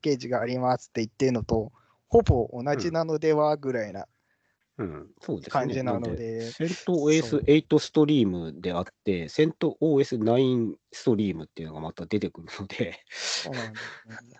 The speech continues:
Speaker 2: <laughs> そこら辺がこう、なんか、え、す-、
Speaker 1: うん。
Speaker 2: え、ローリングリリースだったらバージョンなんか関係なくてずーっとやってるじゃんっ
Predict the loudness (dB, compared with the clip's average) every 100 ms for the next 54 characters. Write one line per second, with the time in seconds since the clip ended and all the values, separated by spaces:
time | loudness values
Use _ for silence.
0 | _ -18 -12 -4 -2 2 2 2 2 4
1 | 4 2 2 -2 -4 -2 2 2 -2 -14
2 | -14 -14 _ _ _ _ 0 4 6 6
3 | 6 6 6 6 2 0 -2 -2 2 2
4 | 2 2 2 0 -4 -4 0 0 0 -4
5 | -10 -6 -2 -2 -4 -2 0 2 0 -6
6 | -10 -6 -4 -2 -2 -6